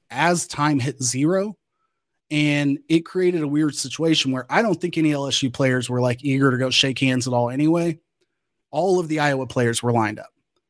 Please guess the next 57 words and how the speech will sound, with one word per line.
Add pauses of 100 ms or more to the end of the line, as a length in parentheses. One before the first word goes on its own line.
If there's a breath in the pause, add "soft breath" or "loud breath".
(320)
Some
of
the
L
S
U
coaches,
L
S
U
coaches
shook
hands
with
all
of
the
players, (260 soft breath)
but
the
rest
of
the
players
were
celebrating
with
the
trophy,
as
they
should
have
been.
The
trophy
was
there. (100)
Like,
what
are
you
gonna
do?
Carry
it
past
the
other
team?
Like, (320)
that
would
have
been
weird. (960)
But